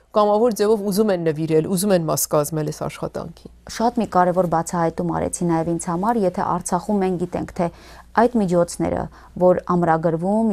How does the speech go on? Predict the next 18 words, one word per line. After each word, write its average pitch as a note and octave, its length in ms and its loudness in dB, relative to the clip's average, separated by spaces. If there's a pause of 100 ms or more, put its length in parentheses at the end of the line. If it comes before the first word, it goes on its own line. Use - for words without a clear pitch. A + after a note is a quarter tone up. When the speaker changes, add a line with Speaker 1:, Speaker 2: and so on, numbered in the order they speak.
Speaker 2:
և D#3+ 200 -2
հավաքագրվում E3 760 0
է E3+ 80 2 (400)
ամենամյա E3 480 4
մարաթոնի E3 480 -2
ժամանակ F3+ 500 0
Հայաստան A3+ 380 0
համայնքական G#3 540 -2
հիմնադրամի, F#3+ 540 -2 (360)
ուր G#3+ 240 6
են F#3 160 2
գալիս, E3+ 400 2
մենք E3 160 -2
տեսնում G3+ 320 0
ու - 80 -14
շոշափում F3 500 0
ենք - 140 -4
Արցախում, - 520 -8